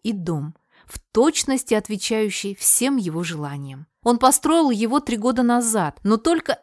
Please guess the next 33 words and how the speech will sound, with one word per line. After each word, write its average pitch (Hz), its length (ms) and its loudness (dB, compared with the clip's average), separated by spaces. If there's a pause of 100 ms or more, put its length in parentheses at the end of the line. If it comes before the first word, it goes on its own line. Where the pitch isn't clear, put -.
этим 285 380 0
летом 240 380 -2
получилось 214 600 -4
вырваться 202 400 -4
сюда 175 320 -4
из 180 120 -4
Москвы, 170 580 -4 (280)
когда 247 260 2
наконец-то 269 680 0
бизнес 240 500 0
перестал 226 540 0
сжирать 180 400 -2
все - 400 -2
его 185 300 -4
свободное 190 680 0
время, 262 380 -2 (240)
и 320 100 4
он 381 160 4
мог 339 320 2
уже 277 160 2
не 294 180 2
руководить 240 640 0
им 226 100 0
лично. 180 600 -6 (380)
Да 208 100 2
и 262 80 4
пора 320 300 4
было 185 240 2
выходить 202 460 0
на 202 140 0
новый 214 300 0
уровень, 156 500 -4 (260)
чем 165 280 -2